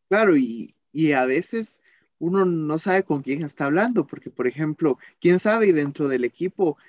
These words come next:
alguien que ustedes aceptaron, o, por ejemplo, algún político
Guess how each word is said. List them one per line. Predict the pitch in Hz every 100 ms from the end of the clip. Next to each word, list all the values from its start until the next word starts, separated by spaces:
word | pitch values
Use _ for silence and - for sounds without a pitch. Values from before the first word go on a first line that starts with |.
| _
alguien | - 151 185 190
que | 147
ustedes | - 139 143 165 170 151
aceptaron, | 135 - - 131 170 175 139
o, | 120 104 104 _ _ _
por | - 139
ejemplo, | 151 160 151
algún | 143 160
político | 175 175 180 170 147 120